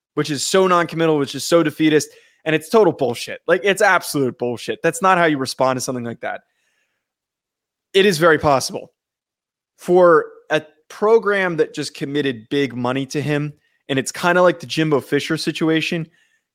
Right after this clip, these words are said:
If you're trying to fire a coach after you're now on the hook for guaranteed money for a long period of time, you can get out of that with cause.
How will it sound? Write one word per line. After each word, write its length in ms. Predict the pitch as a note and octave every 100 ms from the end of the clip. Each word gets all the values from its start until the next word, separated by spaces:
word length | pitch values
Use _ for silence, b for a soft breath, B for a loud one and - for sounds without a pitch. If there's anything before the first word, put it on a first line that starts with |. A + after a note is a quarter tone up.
| _ -
If 180 | C#3+
you're 100 | D3
trying 320 | C#3+ F#3 G3+ A3+
to 60 |
fire 340 | - F#3 F3 E3
a 60 |
coach 400 | D#3+ D#3+ C#3 - -
after 260 | B2 -
you're 180 | A#2+ A#2+
now 460 | B2 C#3 D3 D3 - _ _
on 200 | C3 C#3+
the 60 | A#2+
hook 240 | C#3+ C#3
for 140 | - A2+
guaranteed 480 | C#3 C#3 C3 C#3
money 260 | A#2+ B2+ C3+
for 140 | B2+
a 40 | A#2+
long 320 | A#2 B2+ C3
period 280 | - C3 A#2+
of 60 |
time, 360 | - B2+ C3 C3+ b b b b _
you 160 | C3+ D3
can 180 | F#3
get 140 | F3 G#3
out 220 | G#3+ A#3+
of 100 | C#3
that 340 | C#3 C3+ C3+ _ _ _ _ _ _ _ _ _
with 400 | C#3 D3+ C#3+ -
cause. 540 | - C3 A2+ - -